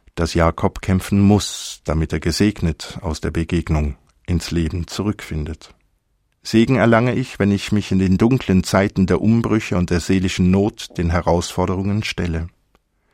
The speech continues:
Ich muss versuchen, die Zeiten des Kampfes und des Ringens anzunehmen. Der Kampf ist immer ein Kampf mit dem Ursinn des Lebens, den wir häufig zunächst als Unsinn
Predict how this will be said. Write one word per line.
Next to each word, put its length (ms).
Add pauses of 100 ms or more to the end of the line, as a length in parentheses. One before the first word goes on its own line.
(360)
Ich 140
muss 180
versuchen, 480
die 140
Zeiten 360
des 220
Kampfes 560
und 140
des 200
Ringens 320
anzunehmen. 800 (680)
Der 100
Kampf 420 (300)
ist 220
immer 140
ein 120
Kampf 340
mit 140
dem 200
Ursinn 580
des 180
Lebens, 480 (540)
den 160
wir 100
häufig 340
zunächst 300
als 200 (100)
Unsinn 640